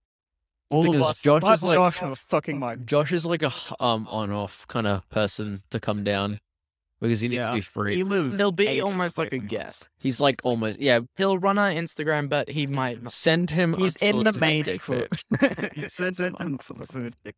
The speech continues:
Speaker 1: pics.
Speaker 3: We keep asking, we aren't receiving.
Speaker 2: Yeah.
Speaker 3: Come on, guys.
Speaker 2: Come on. We, we expect more.
Speaker 1: This is a joke, by the way. Please
Speaker 3: This
Speaker 1: don't
Speaker 3: is not a
Speaker 1: send
Speaker 3: joke.
Speaker 1: us. <laughs> God fucking
Speaker 2: We have
Speaker 1: damn
Speaker 2: two
Speaker 1: it.
Speaker 2: different opinions. I am neutral.
Speaker 3: <laughs>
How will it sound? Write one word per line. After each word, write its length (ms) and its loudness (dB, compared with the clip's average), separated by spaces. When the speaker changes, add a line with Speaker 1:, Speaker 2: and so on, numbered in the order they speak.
Speaker 1:
pics. 140 -18
Speaker 3:
We 120 0
keep 520 -2
asking, 560 -2
we 160 -4
aren't 360 -4
receiving. 560 -6
Speaker 2:
Yeah. 180 4
Speaker 3:
Come 140 -6
on, 220 -4
guys. 200 -6
Speaker 2:
Come 120 0
on. 400 0
We, 240 2
we 80 2
expect 400 2
more. 380 4
Speaker 1:
This 140 2
is 100 -2
a 100 0
joke, 380 -4
by 160 0
the 100 0
way. 400 0
Please 300 -4
Speaker 3:
This 140 0
Speaker 1:
don't 120 0
Speaker 3:
is 80 0
not 200 2
a 20 2
Speaker 1:
send 120 -2
Speaker 3:
joke. 180 0
Speaker 1:
us. 440 0
<laughs> 100 -6
God 180 2
fucking 200 0
Speaker 2:
We 40 4
have 160 4
Speaker 1:
damn 80 -6
Speaker 2:
two 80 8
Speaker 1:
it. 60 10
Speaker 2:
different 240 6
opinions. 520 0
I 160 6
am 180 4
neutral. 440 0
Speaker 3:
<laughs> 40 -4